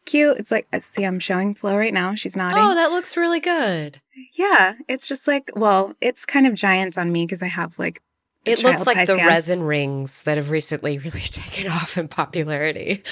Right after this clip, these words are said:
Speaker 2: Another
Speaker 1: Yeah.
Speaker 2: thing I found on Amazon, but yes. <laughs>
Speaker 1: Great. Um, yeah, but so as we talked about on the show, the Oura Ring has all of these new smart features coming,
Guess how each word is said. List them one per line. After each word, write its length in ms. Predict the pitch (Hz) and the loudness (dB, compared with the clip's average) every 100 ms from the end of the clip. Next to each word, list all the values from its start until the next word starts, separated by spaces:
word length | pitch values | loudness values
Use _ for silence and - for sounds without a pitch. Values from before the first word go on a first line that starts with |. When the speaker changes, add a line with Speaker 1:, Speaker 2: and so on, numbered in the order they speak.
| - | 0
Speaker 2:
Another 200 | 302 349 | 4 6
Speaker 1:
Yeah. 120 | 240 | 6
Speaker 2:
thing 140 | 185 143 | 4 0
I 40 | 135 | 2
found 180 | 143 131 | 0 0
on 60 | |
Amazon, 480 | 127 139 123 120 120 - - - | -4 -6 -6 -8 -10 -14 -20 -8
but 120 | 139 139 | -2 0
yes. 360 | - - - 269 - | 0 -2 0 0 0
<laughs> 160 | - 254 | -4 -2
Speaker 1:
Great. 300 | 240 190 180 180 170 - 160 | 0 0 0 -4 -6 -6 2
Um, 380 | 240 247 247 240 - | 4 6 4 0 -4
yeah, 320 | 262 320 320 | -2 2 2
but 380 | 208 - 254 - _ _ | 2 2 2 2 _ _
so 560 | - 277 262 254 247 - _ - | -4 0 2 4 2 0 _ -2
as 200 | 240 269 | -2 0
we 100 | 285 | 0
talked 300 | 262 226 - | 2 0 0
about 340 | 233 208 208 - | 2 4 2 0
on 460 | 190 185 180 185 | -2 0 0 -2
the 80 | 220 | -4
show, 520 | - 277 262 254 254 - - - _ _ _ _ 220 | -2 2 4 4 2 -2 -16 -20 _ _ _ _ -2
the 80 | |
Oura 240 | - 202 202 | 2 4 4
Ring 160 | 196 | 2
has 200 | 190 190 | 0 -4
all 140 | 175 175 | -2 -2
of 80 | 175 | 0
these 400 | 185 180 - - _ | -2 -2 -10 -14 _
new 300 | 196 196 190 | -2 0 0
smart 400 | 196 - 269 262 | -4 4 4 4
features 580 | - 240 - 240 220 220 | 2 -2 0 2 2 0
coming, 600 | - 214 208 208 208 214 | -2 0 0 2 0 -2